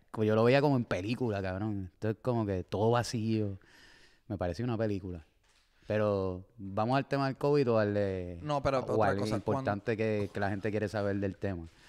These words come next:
Speaker 1: <laughs>
Speaker 2: Pero una cosita más. Tú estuviste en P R por un, por par de meses de, de
Speaker 1: Por par
Speaker 2: durante
Speaker 1: de
Speaker 2: el
Speaker 1: meses
Speaker 2: covid.
Speaker 1: no, todo el tiempo. Yo vivo allí, tengo, ye-, eh, eh,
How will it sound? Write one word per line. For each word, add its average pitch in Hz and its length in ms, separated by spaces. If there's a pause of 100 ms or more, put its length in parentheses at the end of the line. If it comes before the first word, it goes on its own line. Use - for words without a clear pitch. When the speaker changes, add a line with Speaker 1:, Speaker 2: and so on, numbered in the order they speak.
(100)
Speaker 1:
<laughs> - 720
Speaker 2:
Pero 131 180
una 143 180
cosita 139 360
más. 113 120 (140)
Tú 139 200
estuviste 170 420
en 131 120
P 113 280
R 101 320 (180)
por 107 140
un, 110 720 (480)
por 110 200
par 117 160
de 117 140
meses 101 360 (440)
de, 95 560
de 101 160
Speaker 1:
Por 101 160
par 107 120
Speaker 2:
durante - 20
Speaker 1:
de 110 60
Speaker 2:
el 113 60
Speaker 1:
meses 123 200
Speaker 2:
covid. 127 100
Speaker 1:
no, 143 180
todo 101 220
el 123 80
tiempo. 139 380
Yo 104 180
vivo 123 240
allí, 139 300
tengo, 117 480 (100)
ye-, 104 180
eh, 95 480 (680)
eh, - 60